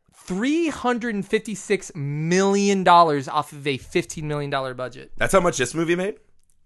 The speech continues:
Speaker 1: Worldwide.
Speaker 2: This
Speaker 1: It's
Speaker 2: movie cost fifteen million?
Speaker 1: This cr-, yes, estimated.
Speaker 2: Really?
Speaker 1: Yes.
Speaker 2: Holy shit, I would have thought this is an easy hundred million dollar movie.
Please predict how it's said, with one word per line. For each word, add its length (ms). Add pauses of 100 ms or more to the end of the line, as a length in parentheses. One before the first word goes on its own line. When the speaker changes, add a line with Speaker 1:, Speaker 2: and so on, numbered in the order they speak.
(100)
Speaker 1:
Worldwide. 460 (720)
Speaker 2:
This 120
Speaker 1:
It's 160
Speaker 2:
movie 80
cost 280
fifteen 360
million? 420 (120)
Speaker 1:
This 180
cr-, 200 (140)
yes, 440
estimated. 440
Speaker 2:
Really? 640
Speaker 1:
Yes. 400
Speaker 2:
Holy 220
shit, 240
I 100
would 140
have 100
thought 200
this 160
is 80
an 100
easy 240
hundred 320
million 280
dollar 240
movie. 320